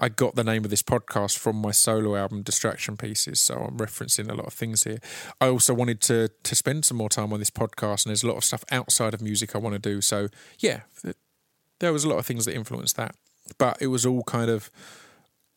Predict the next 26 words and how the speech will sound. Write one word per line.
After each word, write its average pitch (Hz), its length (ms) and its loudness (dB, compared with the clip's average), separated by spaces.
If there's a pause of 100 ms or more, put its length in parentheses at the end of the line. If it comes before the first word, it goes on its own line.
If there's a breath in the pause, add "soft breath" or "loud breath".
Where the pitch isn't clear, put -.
(200)
hopefully 175 380 0
as 117 100 2
amicable 120 720 -2
as, 117 280 2 (280)
as 120 120 2
it - 140 -4
can 120 160 -4
be. 123 340 0
I've 107 300 -2
been 113 120 -2
talking - 340 -2
to 110 100 -6
Dan 110 380 -2 (360)
this 123 300 0
morning, 123 600 -2
just - 300 -2
catching - 380 -4
up. 117 260 -6 (180)
Um, 107 460 -2 (480 soft breath)
so, - 120 0
yeah, 147 200 0 (480)
all 120 380 -2
good. 110 280 -2 (1400 loud breath)
Scott - 500 2 (360)
D-, 135 100 2 (500)
Dalziel, 113 920 2